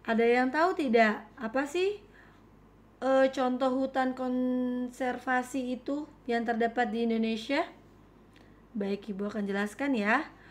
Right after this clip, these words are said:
Hutan konservasi yang terdapat di Indonesia, yang pertama, cagar alam Pantodomas,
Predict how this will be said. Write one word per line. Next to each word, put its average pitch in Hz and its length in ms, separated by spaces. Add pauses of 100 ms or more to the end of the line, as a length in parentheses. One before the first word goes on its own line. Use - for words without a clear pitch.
(300)
Hutan 262 480
konservasi 240 1200
yang 226 140
terdapat 220 500
di 226 160
Indonesia, 208 560
yang 226 160
pertama, 214 800 (400)
cagar 226 400
alam 233 720 (880)
Pantodomas, 247 1500